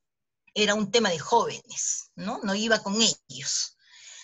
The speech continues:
no iba con ellos. Entonces, este, ellos manejaban los celulares, pero solo para contestar llamadas,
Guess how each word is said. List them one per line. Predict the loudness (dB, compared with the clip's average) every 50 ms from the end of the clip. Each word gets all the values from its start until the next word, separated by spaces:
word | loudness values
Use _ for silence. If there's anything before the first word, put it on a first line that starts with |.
| -14 _
no | -2 0 2 2
iba | 2 4 4 2 2 2
con | -2 0 2
ellos. | 2 2 2 0 -4 -6 -6 -6 -8
Entonces, | -10 -8 -6 -4 -2 -2 0 0 0 0 0 0 -2 -6 -6
este, | -6 -6 -6 -4 -2 0
ellos | 0 2 4 6 6 6 6 4 2 -4
manejaban | -4 -4 -4 -4 -4 -2 0 0 2 0 0
los | -2 -2
celulares, | -4 -4 -2 0 2 4 4 2 0 -2
pero | -6 -8
solo | -8 -6 -6 -6 -2 -2
para | -2 -2 -2 -4
contestar | -6 -4 -4 -6 -4 0 2 2 2
llamadas, | 2 -2 -2 0 0 0 0 0 -2 -6 -8 -12 -16